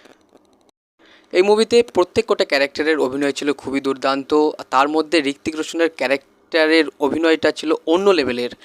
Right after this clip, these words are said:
ঋত্বিক রোশন এই সিনেমাতে একটা অন্য রকমের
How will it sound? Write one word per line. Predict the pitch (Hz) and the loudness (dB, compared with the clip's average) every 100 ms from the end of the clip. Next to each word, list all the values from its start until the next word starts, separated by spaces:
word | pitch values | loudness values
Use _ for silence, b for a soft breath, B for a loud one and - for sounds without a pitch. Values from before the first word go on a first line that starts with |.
| B B B - | B B B -4
ঋত্বিক | 190 - 226 | -4 -2 0
রোশন | 220 226 180 | 0 0 0
এই | - | 0
সিনেমাতে | 185 190 185 190 170 | 0 0 0 0 0
একটা | - - 170 165 160 B B _ 160 | -2 2 4 4 2 B B _ -2
অন্য | 190 208 | 0 2
রকমের | 196 190 185 180 | 2 2 2 2